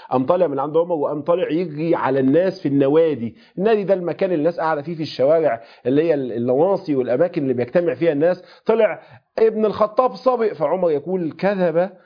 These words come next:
وإنما أسلمت مع النبي صلى الله عليه وسلم." تخيلوا عارفين إيه اللي حصل يا جماعة؟ اللي حصل الناس كلها اتجمعت حوالين عمر، اتجمعت حوالين عمر تضربه. فعمر بن الخطاب وقف يصلي في الكعبة، هو بيقول:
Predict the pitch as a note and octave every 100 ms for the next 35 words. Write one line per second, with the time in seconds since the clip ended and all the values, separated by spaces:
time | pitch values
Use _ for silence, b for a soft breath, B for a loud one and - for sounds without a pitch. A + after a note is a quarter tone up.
0 | b b - C3 D#3 E3 D#3 - A#2 D3
1 | D#3+ E3 D3+ C#3 G2 A#2 A#2 C#3+ D3+ C3
2 | A2+ A2+ A2 G#2 A#2+ F#3 G#3+ D3 C#3+ F3+
3 | E3 D3+ E3 C3 A#2 B2+ C#3 - b b
4 | B2+ C#3+ A3+ A3+ D#3+ F#3+ D3+ E3 D#3 C3
5 | C#3 E3+ - B2+ C3 A2+ F#2+ E2+ _ _
6 | _ A#2 B2 E3 B3+ E3 G3 G#3+ D3+ A#2+
7 | D3 E3 G#2 - _ b b b b b
8 | - C#3+ - - _ _ D#3+ G#3 A#3+ F3+
9 | D3+ - A3 G#3 G3 B3+ - D3+ F#3+ G#3
10 | D3 C3 C3 A#2 C#3+ F#3 D3+ F#3 A3